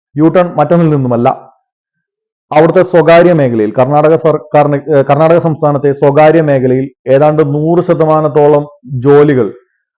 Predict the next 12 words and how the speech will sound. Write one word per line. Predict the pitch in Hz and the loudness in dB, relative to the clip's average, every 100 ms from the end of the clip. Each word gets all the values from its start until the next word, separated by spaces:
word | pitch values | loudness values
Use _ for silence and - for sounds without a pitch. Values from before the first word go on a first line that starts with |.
| - | -18
കന്നഡികർക്ക് | 120 147 156 175 170 165 170 | -2 0 2 2 2 2 0
വേണ്ടി | 156 151 143 147 - | -2 0 -2 -4 -4
സംവരണം | 147 143 147 151 147 | -4 0 -2 -2 -4
ചെയ്യുന്ന | 139 139 139 143 - | -4 -2 -2 -2 -2
ഒരു | 143 | -2
വിവാദ | 135 139 147 151 | 0 2 4 4
ബില്ലിൽ | 160 139 147 156 143 | 2 0 0 -2 -2
നിന്ന്, | 135 127 113 - | -4 -4 -6 -6
അത് | 135 143 | -4 -2
നിയമമാക്കാനുള്ള | 147 151 151 151 143 | -2 -2 -2 -2 -4
ശ്രമം | 139 139 139 | -2 -4 -2
നടന്നുകൊണ്ടിരിക്കുകയായിരുന്നു, | 135 139 135 127 117 123 120 123 | -2 -2 -4 -4 -2 -2 -4 -10